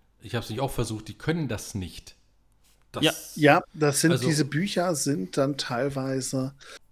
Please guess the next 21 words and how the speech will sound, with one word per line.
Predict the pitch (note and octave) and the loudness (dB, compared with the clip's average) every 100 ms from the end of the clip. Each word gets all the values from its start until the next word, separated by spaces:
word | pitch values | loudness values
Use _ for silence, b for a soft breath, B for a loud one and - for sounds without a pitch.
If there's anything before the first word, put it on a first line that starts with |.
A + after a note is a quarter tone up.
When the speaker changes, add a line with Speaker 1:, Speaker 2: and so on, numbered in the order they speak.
| _ _ | _ _
Speaker 3:
ähm, | C3+ B2 B2 D3 | 0 0 0 2
nur | C3+ | 2
in | C#3 | 2
einer | C3 | 0
limitierten | B2 C3+ C#3 - D#3 D#3 | 0 2 2 2 0 0
Stückzahl | - D#3 D#3 - B2+ | 0 0 0 0 0
gedruckt | B2+ C3 C#3+ - | 0 -4 -8 -4
worden. | A#2 G2+ G2 G#2+ _ _ | -2 -2 -4 -14 _ _
Und | - B2 A#2+ | -6 -4 -2
das | B2+ A#2 - | -2 -2 0
gab's | C3 - | 0 2
ja | C3 | 0
bei | A#2+ A#2+ | 0 -2
der, | A#2 A#2 A2 | -2 -2 -2
bei | A2+ A2+ | -4 -4
den | A#2 G#2+ | -4 -2
Hobbit-Büchern, | D#3+ D#3+ D#3 C3 - C3 | 2 4 2 -2 -4 -2
die | A#2 A2+ | -2 0
Weta | C3 D3 | 2 4
rausgebracht | B2+ A2 - G#2+ G#2 G#2 - - | 2 0 -4 -6 -6 -6 -6 -2
hat. | C3+ | -2